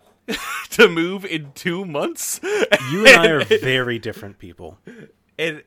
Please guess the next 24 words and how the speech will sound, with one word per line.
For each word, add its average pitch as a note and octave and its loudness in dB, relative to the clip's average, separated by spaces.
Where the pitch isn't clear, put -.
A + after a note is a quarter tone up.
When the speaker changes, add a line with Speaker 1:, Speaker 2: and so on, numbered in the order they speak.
Speaker 1:
Mandy D#3+ -6
ha-, D3+ -8
Mandy D3 -8
has C#3 -10
sold, C3+ -10
uh, A2+ -4
has A2+ -8
just D#3 -8
of, A#2+ -10
as A2 -14
of G#2+ -16
today, G2 -10
sold G#2+ -10
our F#2 -6
exercise E2+ -14
bike - -18
<laughs> - -6
and D3+ -2
is B2 -8
working B2+ -4
on A2+ -6
selling A2 -6
a G2+ -8
chair. F2 -10